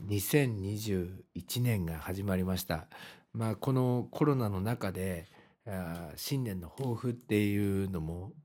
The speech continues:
なかなか考えにくいんじゃないかなと思ってるんですけど、えー、私はですね、一番大きな、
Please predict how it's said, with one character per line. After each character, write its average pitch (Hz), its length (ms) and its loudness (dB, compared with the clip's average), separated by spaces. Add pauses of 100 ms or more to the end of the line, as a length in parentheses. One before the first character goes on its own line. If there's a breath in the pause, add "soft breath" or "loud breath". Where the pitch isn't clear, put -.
な - 120 4
か 123 100 2
な 151 120 2
か 151 160 -2
考 139 300 4
え 139 80 6
に 131 160 2
く 139 160 6
い 113 60 6
ん - 20 2
じ 90 80 -2
ゃ 82 60 0
な 85 100 -2
い 87 60 -6
か 82 120 -8
な 85 140 -6
と - 140 -10
思 92 180 -6
っ 92 40 -4
て - 180 -4
る 85 120 -4
ん 85 60 -8
で 82 80 -10
す - 100 -12
け 80 120 -8
ど、 82 260 -2 (1400 loud breath)
え 87 560 -6
ー、 - 80 -18
私 143 400 0
は 143 140 6
で 110 100 2
す 104 140 -6
ね、 95 100 0
一 95 220 -4
番 151 240 4
大 147 60 -2
き 185 200 2
な、 123 320 4